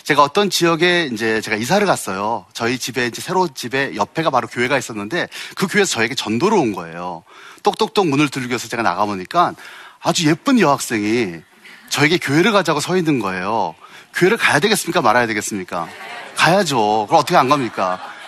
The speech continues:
그때 절에서 샀으면 제가 스님 됐을 거예요. 근데 교회에서 와서 제가 이제 목사가 됐는데요. 사실 그때 이제 교회에 와서 제가 너무너무 교회가 좋았어요.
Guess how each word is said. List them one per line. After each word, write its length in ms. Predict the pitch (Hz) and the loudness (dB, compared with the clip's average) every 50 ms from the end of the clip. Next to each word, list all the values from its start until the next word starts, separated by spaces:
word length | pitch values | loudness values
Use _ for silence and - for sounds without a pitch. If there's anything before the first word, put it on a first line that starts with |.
| - - | -4 -2
그때 160 | - 190 233 220 | 0 0 0 2
절에서 380 | - 135 135 175 185 165 185 | 2 4 4 4 4 2 0
샀으면 180 | 170 - 175 160 | 0 0 0 0
제가 180 | - 131 139 | 2 0 0
스님 280 | 135 - - 208 262 254 | 0 0 0 2 2 4
됐을 220 | 220 185 - 147 | 2 2 0 -4
거예요. 460 | - - 113 101 98 95 95 98 98 98 | -4 -2 -2 0 0 -2 -2 -2 -4 -4
근데 140 | 123 120 139 | -2 -4 -4
교회에서 360 | - - 143 170 196 196 208 | 0 2 4 4 4 6 6
와서 260 | 196 135 117 117 151 127 | 6 6 4 2 0 -2
제가 140 | 113 110 120 | -2 -2 -2
이제 120 | 104 110 | -2 -4
목사가 380 | 101 101 98 - - 147 139 135 | -6 -6 -8 -4 -2 0 0 0
됐는데요. 580 | 120 107 98 98 90 92 104 131 151 147 101 - - - - - - - - | 0 -4 -8 -10 -10 -8 -6 -4 -4 -4 -6 -6 -6 -6 -6 -6 -6 -8 -4
사실 240 | - - 175 196 240 | 0 2 2 2 2
그때 400 | - - 180 - - 269 262 254 | 0 -2 -2 0 2 2 2 4
이제 140 | 240 180 180 | 4 2 0
교회에 260 | - - 151 165 185 | 2 2 2 4 4
와서 320 | 165 123 110 110 - 170 156 | 4 4 4 2 0 -4 -6
제가 160 | 139 135 165 | -4 -6 -4
너무너무 460 | 131 127 175 226 240 269 262 247 233 | -2 -2 0 2 4 4 4 2 2
교회가 260 | - - 135 143 160 | 0 -4 -4 -4 -4
좋았어요. 540 | 147 - - 107 104 107 - - 98 82 | -4 -4 -2 -2 -2 -2 -4 -8 -12 -14